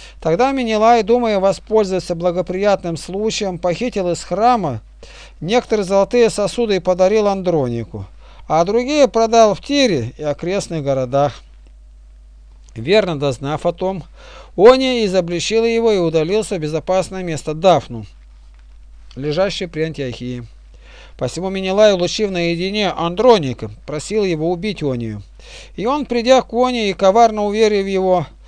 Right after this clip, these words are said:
дал руку с клятвою, хотя и был в подозрении, убедил его выйти из убежища и тотчас убил, не устыдившись правды. Этим раздражённы были не только иудеи, но и многие из других народов,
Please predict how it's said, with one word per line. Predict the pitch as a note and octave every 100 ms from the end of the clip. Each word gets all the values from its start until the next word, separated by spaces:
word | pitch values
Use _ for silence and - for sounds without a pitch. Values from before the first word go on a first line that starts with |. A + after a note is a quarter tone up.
| - -
дал | F3+ A#3 A3
руку | G#3+ A#3 G3+
с | -
клятвою, | F3+ F#3+ A3+ G#3 G3+ F#3 D3
хотя | - D3 F3 E3+
и |
был | E3 D#3+
в |
подозрении, | E3+ E3 D3+ D3+ D3+ D#3+
убедил | F3 F#3+ G3+ C#4 C#4
его | A#3+ G3
выйти | F#3 A#3+ A#3 G#3
из | E3
убежища | E3+ D#3 B2+ C3 -
и | D#3+
тотчас | A#3 A3 G#3 G3
убил, | G3+ A3 D#3 - - - -
не | D#3+
устыдившись | F3 - D#3+ G3+ E3+ D3+
правды. | - C#3 C3 C3 A#2+ - - - - - - -
Этим | - G3+ A#3 G#3 F#3
раздражённы | F3+ F3 F#3 F#3 A3+ G#3
были | G3 F#3
не | E3+ F3
только | G3+ C#4 A#3+ A#3+
иудеи, | A#3 G#3+ A3+ G#3+ F3
но | E3
и | E3
многие | E3+ G#3 G#3 F#3+ F3+
из |
других | E3+ F3+ F#3+ F3+
народов, | E3+ F#3 F#3 D3 A#2+ G#2